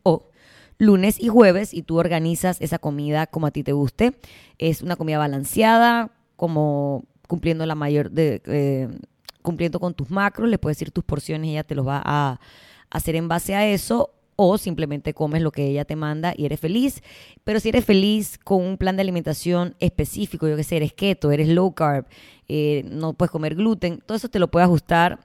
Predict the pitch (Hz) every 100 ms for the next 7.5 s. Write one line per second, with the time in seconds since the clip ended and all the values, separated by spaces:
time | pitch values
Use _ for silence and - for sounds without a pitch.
0 | - 165 160 151 147 143 175 196 - 208
1 | 226 233 220 175 170 185 196 - 185 190
2 | 180 202 175 202 180 208 180 165 180 180
3 | 180 202 196 165 156 190 226 - - -
4 | - 170 185 175 175 175 151 147 156 170
5 | 143 - _ - 165 160 151 175 180 196
6 | 240 185 160 160 170 156 139 - 160 175
7 | 156 151 156 160 233